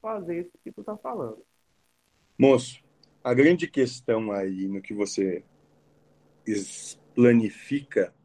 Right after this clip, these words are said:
Speaker 2: é que você é, por, de maneira natural, porque essa natureza te foi dada desde que você chegou aqui na encarnação, é, apenas consegue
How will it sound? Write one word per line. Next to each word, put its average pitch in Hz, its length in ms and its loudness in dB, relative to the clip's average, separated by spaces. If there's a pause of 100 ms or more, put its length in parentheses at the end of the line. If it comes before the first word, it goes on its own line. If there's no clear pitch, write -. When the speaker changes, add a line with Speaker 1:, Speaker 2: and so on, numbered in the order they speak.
(580)
Speaker 2:
é 127 80 4
que 123 140 0
você 139 500 2
é, 120 340 2 (640)
por, 131 340 -2 (480)
de 127 100 -10
maneira 135 420 0
natural, 131 760 -4
porque 120 220 -10
essa 117 180 -8
natureza 117 400 -8
te - 100 -14
foi 120 280 2
dada 117 500 2
desde 110 300 0
que 113 100 -8
você 104 400 -6
chegou 110 400 -2
aqui 113 160 -4
na 113 80 -4
encarnação, 110 720 -2 (800)
é, 110 600 4
apenas 170 580 2
consegue 127 920 0